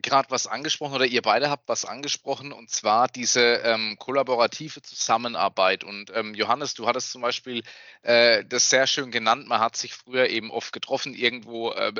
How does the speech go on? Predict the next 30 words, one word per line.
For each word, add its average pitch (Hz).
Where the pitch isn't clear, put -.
ob's 143
bei, 143
an 127
der 131
Kaffeemaschine 110
war 110
oder, 131
äh, -
ob's 110
beim 123
Mittagessen 110
war 104
und 104
Ähnliches. 135
Wenn 127
ich 156
natürlich 139
weltweit 135
vernetzt -
bin, 202
ist 123
es 107
schwieriger, 170
äh, 139
beziehungsweise 135
auch 120
in 107
Zeiten 117
von 104
Homeoffice 160